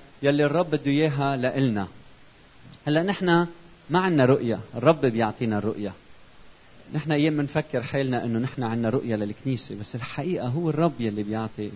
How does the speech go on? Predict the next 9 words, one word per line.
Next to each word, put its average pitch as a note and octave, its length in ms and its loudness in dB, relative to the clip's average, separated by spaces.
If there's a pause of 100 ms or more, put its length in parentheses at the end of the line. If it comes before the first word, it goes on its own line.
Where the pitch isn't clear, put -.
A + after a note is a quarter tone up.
بيعطي A2 240 -8
الرؤية. G#2 320 -6 (640)
اليوم، C#3 460 0
آه، A2+ 220 -6 (300)
الصبح C#3 640 -2
أنا C3+ 120 0
بنتي D3+ 300 0
عمرها B2+ 520 0 (640)
تقريبا A2+ 400 -4